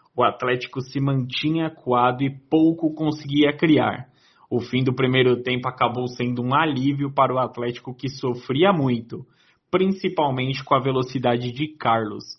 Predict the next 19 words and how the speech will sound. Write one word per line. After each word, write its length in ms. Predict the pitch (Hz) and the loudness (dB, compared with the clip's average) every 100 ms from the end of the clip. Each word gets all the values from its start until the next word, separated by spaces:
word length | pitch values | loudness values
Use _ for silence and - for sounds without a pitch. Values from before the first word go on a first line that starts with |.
| _ _ _ - | _ _ _ -10
principal 680 | 123 131 - 120 - 123 135 | -8 -8 -10 -10 0 2 2
jogador 540 | 139 131 123 117 120 | 0 2 0 0 -2
do 100 | 120 | -2
Derrama 480 | 123 117 117 120 123 | 0 0 0 -2 0
na 140 | 123 | 0
partida. 680 | 147 135 131 120 110 - - _ _ _ _ _ - | 0 0 -4 -12 -12 -16 -18 _ _ _ _ _ -12
No 140 | 127 131 | -8 -6
segundo 480 | 135 131 135 131 | -4 -4 -4 -6
tempo, 460 | - 123 127 139 135 - _ _ | -4 -2 -2 -6 -12 -14 _ _
Carlos 420 | - 123 123 127 123 | -2 0 0 -2 -4
manteve 560 | 131 120 120 135 135 | -4 -4 2 2 4
o 80 | 135 | 2
bom 220 | 131 131 | 2 0
jogo 340 | 113 120 123 127 | 2 2 2 0
e 80 | |
decidiu 800 | 113 113 139 151 - 139 117 127 | -4 2 4 4 2 -4 0 -2
para 200 | 127 127 | 0 0
o 40 | 127 | 2
Derrama. 580 | 143 123 113 113 120 | 2 2 0 -2 -8